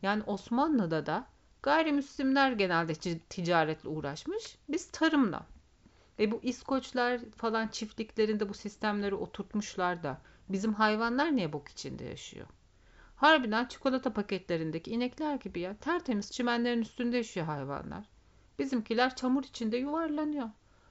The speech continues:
Valla tembel miyiz, neyiz bilmiyorum. Yani sistemimizde bir şeyler eksik, orası kesin ama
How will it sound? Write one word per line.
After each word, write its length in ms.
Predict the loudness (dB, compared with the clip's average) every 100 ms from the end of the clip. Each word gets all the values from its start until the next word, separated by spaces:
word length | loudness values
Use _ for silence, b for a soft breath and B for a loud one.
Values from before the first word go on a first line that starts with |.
| b
Valla 280 | 2 2 0
tembel 460 | 0 -2 0 0
miyiz, 400 | 0 0 -2 -4
neyiz 480 | -4 -2 -4 -6 -4
bilmiyorum. 540 | -4 -2 -2 -2 -6 -10 b b b b
Yani 100 | -8
sistemimizde 800 | -6 -8 -4 0 2 2 0 -2
bir 60 | -2
şeyler 340 | -2 0 0
eksik, 560 | -2 -4 -8 -8 -8 -6
orası 340 | -4 -2 -4
kesin 440 | -10 -6 -6 -6 -6
ama 300 | -2 -2